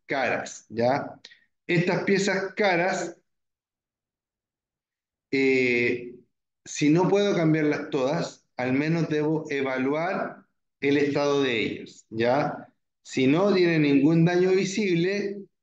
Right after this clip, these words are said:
perfectamente se puede, eh, reutilizar, ¿ya? Tampoco es algo que por ningún motivo se pueda reutilizar, no. Sí se puede,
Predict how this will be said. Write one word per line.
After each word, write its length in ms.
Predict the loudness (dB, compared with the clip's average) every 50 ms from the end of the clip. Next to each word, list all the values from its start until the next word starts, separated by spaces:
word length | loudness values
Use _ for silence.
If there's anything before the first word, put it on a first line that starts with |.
| _ _ _ _
perfectamente 1400 | -4 -2 0 0 0 0 0 0 0 0 0 0 0 2 2 2 2 2 2 2 0 2 2 0 -2 -2 -4 -8 -10 _ _ _ _ _
se 240 | _ -8 -6 -2 -2
puede, 840 | 0 0 0 -2 0 -2 -2 -2 -2 -2 -2 -4 -4 -8 -8 -12 -16 _ _ _
eh, 580 | -6 -4 -2 -2 -2 -2 -2 -2 -4 -4 -6 -6
reutilizar, 1080 | -4 -4 -2 -2 0 0 0 0 0 -2 -2 -4 -4 -6 -6 -8 -10 -10 -10 -14 -20 _ _ _ _ _
¿ya? 460 | -6 -4 -2 -2 0 -2 -2 -4 -4
Tampoco 440 | -4 -4 -6 -2 -2 -2 0 2 2
es 160 | 0 0 0
algo 300 | 0 -2 0 0 0 0
que 400 | 0 0 -2 -2 -2 -2 -4 -4 -6
por 120 | -6 -4
ningún 400 | -4 -4 -4 -4 -2 -2 -2 0
motivo 340 | -2 -2 -2 -2 -2 -2 -2
se 140 | -2 -4 -6
pueda 220 | -4 -4 -4 -4
reutilizar, 500 | -4 -4 -4 -4 -4 -6 -6 -4 -4 -2
no. 320 | 0 0 -2 -2 -6 -12 _
Sí 160 | -6 -6 -6
se 140 | -4 -4 -4
puede, 600 | -4 -4 -2 -2 -2 -4 -4 -6 -8 -8 -12 -16